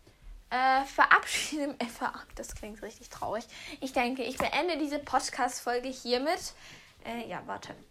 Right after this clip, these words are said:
noch eins muss ich irgendwo in-, entsorgen. Genau, ich muss es entsorgen. Nein. Passt das? Was, äh, ja.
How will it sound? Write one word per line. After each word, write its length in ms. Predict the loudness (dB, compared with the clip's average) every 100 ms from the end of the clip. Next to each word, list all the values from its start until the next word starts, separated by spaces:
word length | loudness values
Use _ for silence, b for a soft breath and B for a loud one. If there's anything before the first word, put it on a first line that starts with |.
| _
noch 140 | -18 -12 -8
eins 380 | -6 -8 -10 -8
muss 280 | -8 -10
ich 260 | -16 -16 -18 -10
irgendwo 840 | -6 -4 -4 -4 -6 -8 -6 -4 -4
in-, 240 | -8 -10 _ -14
entsorgen. 680 | -10 -2 6 6 6 0 -6
Genau, 380 | -4 2 4 4
ich 120 | 0
muss 120 | -6
es 140 | -6 -8
entsorgen. 600 | -8 -6 -2 0 0 -4
Nein. 200 | -10 -10 -10 B B B B B -20 -20 -20 -20 -4
Passt 300 | -4 -4 -8
das? 200 | -10 -10
Was, 180 | -14 -12
äh, 760 | -10 -10 -10 -12 -8 -4 0 4
ja. 260 | 6 4